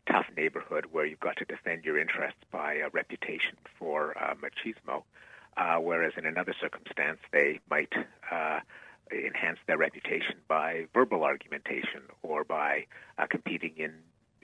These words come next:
uh, music. Um, the, going back to the liberal-conservative divide, though, in, in, uh, in fairness to conservatives, the standard,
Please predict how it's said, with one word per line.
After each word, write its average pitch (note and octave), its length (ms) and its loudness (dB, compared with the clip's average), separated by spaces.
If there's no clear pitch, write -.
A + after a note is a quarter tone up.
uh, - 100 -8
music. A2 480 0
Um, E2+ 340 0
the, - 80 0
going F3+ 260 6
back D3 240 6
to - 80 -2
the G2+ 100 -4
liberal-conservative B2+ 1000 0
divide, - 360 2
though, B1+ 160 0
in, F2+ 240 -8
in, F2+ 240 -6
uh, E2+ 160 4
in F#2+ 200 -4
fairness E3 340 10
to - 40 -6
conservatives, - 680 -4
the D#2+ 300 -2
standard, B2 560 4